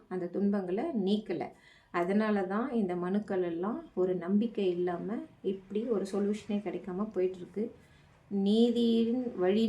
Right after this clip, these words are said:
நின்று நிற்பவர்கள் தான் அதிகாரத்தில் இருக்க தகுதியுடையவர்கள் என்பது தான் இந்த வீடியோவோட அடிப்படை கருத்து. நீதியை தவறுனவங்க யாரும் அதிகாரத்துல இருக்க வேண்டிய அவசியம் இல்லை.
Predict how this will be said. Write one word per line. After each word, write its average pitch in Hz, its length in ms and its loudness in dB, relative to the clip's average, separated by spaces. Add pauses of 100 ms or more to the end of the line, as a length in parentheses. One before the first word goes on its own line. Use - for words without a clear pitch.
நின்று 208 480 4 (300)
நிற்பவர்கள் 185 720 0
தான் 202 240 -2
அதிகாரத்தில் 190 960 -2 (1000)
இருக்க 226 360 2 (200)
தகுதியுடையவர்கள் 170 920 0 (140)
என்பது 175 380 -8
தான் 220 180 -4 (140)
இந்த 165 160 -6
வீடியோவோட 180 580 -2 (560)
அடிப்படை 190 480 0 (180)
கருத்து. 180 380 -2 (680)
நீதியை 220 680 4 (400)
தவறுனவங்க 196 720 2
யாரும் 196 400 0 (160)
அதிகாரத்துல 180 600 -2
இருக்க 180 200 -6
வேண்டிய 185 300 -2 (240)
அவசியம் 185 600 -2
இல்லை. 180 220 -2